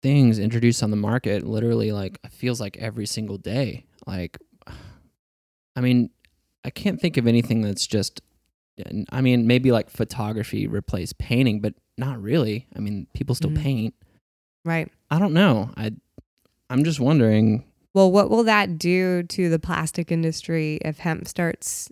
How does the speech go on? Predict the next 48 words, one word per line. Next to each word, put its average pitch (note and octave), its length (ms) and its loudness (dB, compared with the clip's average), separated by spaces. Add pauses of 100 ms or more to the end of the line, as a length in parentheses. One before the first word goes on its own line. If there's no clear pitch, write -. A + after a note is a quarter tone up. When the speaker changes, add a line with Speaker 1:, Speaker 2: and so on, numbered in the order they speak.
(140)
Speaker 2:
replacing E3+ 680 -2
plastic D3+ 580 -6
for - 180 -6
everything E3+ 560 -4
that D#3+ 120 -10
plastic D3 400 -8
is C#3 140 -10
made C#3 200 -6
for? - 400 -12
Speaker 1:
There's C3 160 2
so F3 80 0
many C3+ 140 4
factors A#2+ 460 -2
there. G#2+ 140 -4
Like, G#2+ 240 -4
what B2 120 4
if B2+ 100 -2
plastic A2+ 420 -4
is G#2+ 80 -6
still - 200 -4
cheaper? - 480 -10 (240)
Then A#2 100 0
people C3+ 240 4
are C3 60 4
still A#2+ 320 2
gonna A2+ 160 0
buy G#2+ 180 -4
plastic. - 400 -10
Speaker 2:
Is, F3+ 180 0
would F3 220 -2
it A3+ 140 -2
be, E4+ 220 -4 (100)
though? D#4+ 80 -4
Speaker 1:
I - 80 4
don't C#3 100 6
know. E3+ 80 4
Speaker 2:
If F#3+ 160 2
hemp G3 260 0
is F#3+ 120 -2
so F#3 420 2 (380)
readily F#3 380 2
available, F3+ 520 2
whereas F3 220 0
petroleum, F3 760 0
you E3 120 -2
know, D#3+ 160 -2
is D#3+ 280 -6
a D#3+ 320 -6